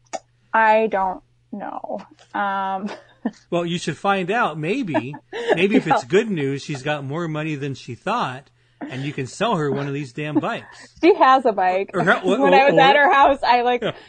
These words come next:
Speaker 1: I, because I've, like, spent too much time talking to Michael, I was like, "Ooh, that's a nice <laughs> bike."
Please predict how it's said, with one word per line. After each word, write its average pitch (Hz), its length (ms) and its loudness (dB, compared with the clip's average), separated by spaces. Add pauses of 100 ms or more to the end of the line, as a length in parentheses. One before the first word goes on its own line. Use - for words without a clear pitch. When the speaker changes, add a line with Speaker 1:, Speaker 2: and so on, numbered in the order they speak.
(140)
Speaker 1:
I, 240 120 2
because 247 360 -4
I've, 247 160 0
like, 233 260 -2 (100)
spent 240 280 -4
too 285 60 -10
much 247 180 -6
time 233 220 -2
talking 226 340 0
to 220 60 -8
Michael, 247 320 0
I 220 60 6
was 220 80 -4
like, 226 160 -2
"Ooh, 370 140 2
that's - 180 0
a 427 40 0
nice 349 220 0
<laughs> - 80 -8
bike." - 440 -10